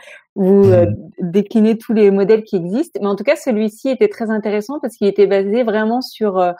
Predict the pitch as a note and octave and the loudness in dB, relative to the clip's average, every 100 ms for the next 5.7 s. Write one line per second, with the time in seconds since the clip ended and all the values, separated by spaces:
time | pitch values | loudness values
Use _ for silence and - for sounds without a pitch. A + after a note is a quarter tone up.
0 | - _ _ - F#3+ F3 E3+ E3 F3 F3+ | -14 _ _ -4 0 2 0 0 0 0
1 | F3 - A#3 G#3+ A#3+ G3+ F3 - - E3+ | -2 -4 -6 -4 -6 -8 -12 -16 -8 -4
2 | G#3 C4 - F#3 E3+ E3+ A#3 A#3 G#3 G3 | -4 -6 -8 0 0 2 0 -2 0 2
3 | E3+ G#3+ G#3 A3+ G#3+ F#3 - F3+ G#3 A3 | 4 2 2 -2 0 -2 -2 -4 -2 -4
4 | - F#3 E3+ E3+ A3 G#3+ F3 F3 F#3+ - | -6 -2 0 0 0 2 0 -2 -10 -6
5 | A3 A3 - - F3 A3 A3+ | -6 -6 -10 -8 -4 -4 -4